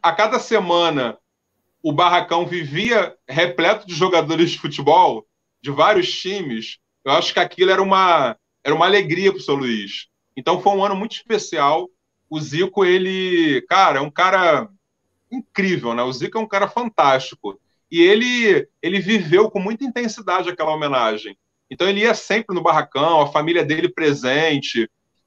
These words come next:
É, eu lembro que os jogadores rivais, né, da época, que foram convidados pra desfilar, quando, quando eu ligava, ou a assessoria da escola ligava pra fazer o convite,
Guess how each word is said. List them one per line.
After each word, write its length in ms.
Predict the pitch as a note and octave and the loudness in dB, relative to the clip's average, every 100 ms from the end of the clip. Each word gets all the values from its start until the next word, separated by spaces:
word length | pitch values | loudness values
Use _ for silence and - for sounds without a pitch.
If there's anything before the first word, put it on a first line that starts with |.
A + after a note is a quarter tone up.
| _ C#3+ | _ -2
É, 320 | C#3+ D3 E3 | 2 4 2
eu 60 | D#3 | 2
lembro 300 | D3 F3 F#3+ | 2 2 -2
que 440 | - F#3 F3 D3+ - _ _ _ _ _ _ _ | -2 2 4 4 0 _ _ _ _ _ _ _
os 120 | C#3 | -2
jogadores 840 | D#3+ D#3+ C#3+ D3 F3 D3+ A#2 - - | 2 2 0 0 0 -2 -4 -10 -6
rivais, 720 | C#3+ D3+ A#2 C3 D#3+ D3+ B2 | -2 0 2 2 4 2 -4
né, 180 | B2 C3+ | -6 -2
da 140 | C3+ | 0
época, 580 | B2+ D3+ E3+ - A#2 G2+ _ _ _ | 2 2 -2 -6 -8 -8 _ _ _
que 80 | C3+ - | -12 0
foram 240 | D#3 D#3 | 2 2
convidados 560 | D#3 D3 C#3+ C#3 C#3+ - | 0 0 2 2 0 -2
pra 140 | C#3 | -4
desfilar, 540 | C3+ - C3+ C3 D#3+ | -4 -6 0 2 2
quando, 220 | D#3+ D3+ D#3 | 2 -4 -6
quando 140 | D3 | -6
eu 80 | D3+ | -4
ligava, 680 | E3 D3 C3 D#3+ D#3 A2 G2 _ _ _ _ | -4 0 4 4 2 -4 -8 _ _ _ _
ou 160 | B2 C#3+ | 2 2
a 60 | |
assessoria 460 | D3+ D#3 C#3+ D3 D3+ | 2 -2 -4 -2 0
da 100 | C#3+ | -2
escola 280 | C#3 D3 C#3 | -2 -2 -2
ligava 360 | C#3 C3+ C#3 | -2 0 0
pra 120 | D3 - | 0 -4
fazer 200 | B2+ C#3 | -2 -2
o 80 | |
convite, 680 | C3+ B2 A#2+ D#3 F3+ - G2 | -2 -6 -6 -6 -6 -10 -12